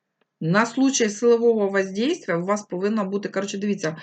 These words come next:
пособирайте трошечки денежки, щоб на случай опять якогось наступу чи ще щось, то есть ви могли, е,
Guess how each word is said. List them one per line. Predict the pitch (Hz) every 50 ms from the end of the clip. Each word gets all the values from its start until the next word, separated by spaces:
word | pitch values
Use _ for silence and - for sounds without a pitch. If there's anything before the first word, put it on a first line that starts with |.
| - - _
пособирайте | - 202 202 208 208 233 247 254 240 247 214
трошечки | 208 220 214 208 208 208 - - 196
денежки, | 196 226 262 302 320 294 - - -
щоб | 190 - 196 196 202
на | 196 208
случай | 202 - 240 226 208 - 214 196 185 185
опять | 190 - 196 185 175 170
якогось | - 175 - 185 175 175 175 175
наступу | 190 208 226 254 254 - 185 190 202 - 160 165
чи | - - 180 175 170
ще | 165 - - 226 247
щось, | 247 - 190 175 170 - - - - - - - - _
то | - - 190
есть | 185 180 185 - -
ви | - - 175 175 190 208 220 226
могли, | 214 202 196 190 185 170 175 190 196 196 202 208 208 202 196
е, | 185 - -